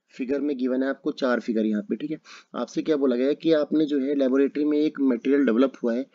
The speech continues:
जिसका refractive index क्या है बेटा, एक negative है, ठीक है, Minus value है। "A ray incident from air medium one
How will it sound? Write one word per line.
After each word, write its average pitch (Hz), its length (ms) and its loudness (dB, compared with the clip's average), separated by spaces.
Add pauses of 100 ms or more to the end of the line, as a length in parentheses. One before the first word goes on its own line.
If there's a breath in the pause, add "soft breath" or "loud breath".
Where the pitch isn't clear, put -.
(280 soft breath)
जिसका 143 240 -2
refractive 147 460 -2
index 143 260 0
क्या 139 120 0
है 135 80 0
बेटा, 139 200 0
एक 151 140 2
negative 123 500 2
है, 104 120 0
ठीक 143 180 -10
है, 156 60 0
Minus 120 400 2
value 113 260 2
है। 139 120 -4 (420 loud breath)
"A 131 140 -4
ray 160 180 2 (160)
incident 147 520 0
from 151 240 2 (120)
air 117 200 0 (180)
medium 139 420 2
one 117 180 0